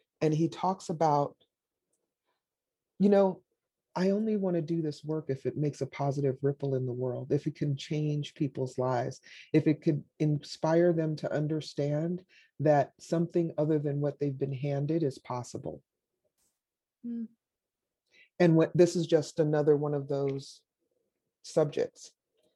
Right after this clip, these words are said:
Speaker 2: Mm.
Speaker 1: racism, isms, you know, where there's a systemic approach that,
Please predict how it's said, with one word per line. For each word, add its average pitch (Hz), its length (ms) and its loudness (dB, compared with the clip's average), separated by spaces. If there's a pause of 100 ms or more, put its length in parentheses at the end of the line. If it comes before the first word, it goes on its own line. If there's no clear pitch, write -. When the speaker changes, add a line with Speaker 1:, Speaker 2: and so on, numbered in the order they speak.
(100)
Speaker 2:
Mm. 233 260 -12
Speaker 1:
racism, 143 580 4
isms, 151 600 2 (340)
you 165 100 4
know, 147 140 8
where 143 440 4 (200)
there's 160 200 8
a 139 80 2
systemic 196 760 0 (120)
approach 170 680 -2 (300)
that, 147 340 2